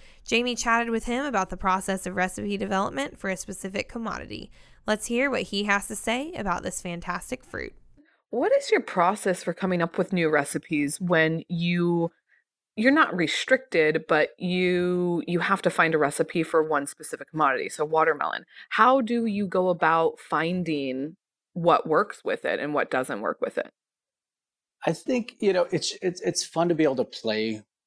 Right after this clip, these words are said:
Speaker 3: with food. I think that's, that's probably one of the best things about wh-, what we do now.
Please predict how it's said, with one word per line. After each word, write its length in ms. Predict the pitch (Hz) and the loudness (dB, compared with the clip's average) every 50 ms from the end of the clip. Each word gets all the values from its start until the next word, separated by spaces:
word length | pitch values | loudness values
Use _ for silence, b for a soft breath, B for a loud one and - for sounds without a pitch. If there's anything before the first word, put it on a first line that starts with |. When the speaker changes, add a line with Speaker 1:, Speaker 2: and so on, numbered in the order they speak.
| _ | _
Speaker 3:
with 180 | - 98 92 - | -8 -8 -8 -8
food. 480 | - - - - 101 98 98 110 113 113 | -12 -12 -6 -6 -4 -2 -2 -4 -4 -2
I 100 | 110 110 | -4 -2
think 180 | - 107 101 | -2 -2 -4
that's, 160 | 95 95 - | -4 -2 -2
that's 200 | - 117 107 - | -2 -2 -2 -4
probably 200 | - - 110 104 | -4 -2 -2 -2
one 140 | 98 107 104 | 0 -2 -2
of 80 | 101 92 | -2 -2
the 80 | 98 | -4
best 300 | 95 - - 101 - - | -4 -2 -2 -2 -2 -2
things 180 | - 110 101 98 | -2 -4 -2 -2
about 260 | 101 98 104 104 - | 0 0 0 0 2
wh-, 200 | 143 143 135 135 | 2 2 4 4
what 180 | 151 147 143 117 | 4 4 4 4
we 120 | 127 123 | 2 2
do 180 | 117 135 135 120 | 2 2 2 2
now. 360 | 117 113 113 120 135 - - | 2 2 2 2 0 -2 -4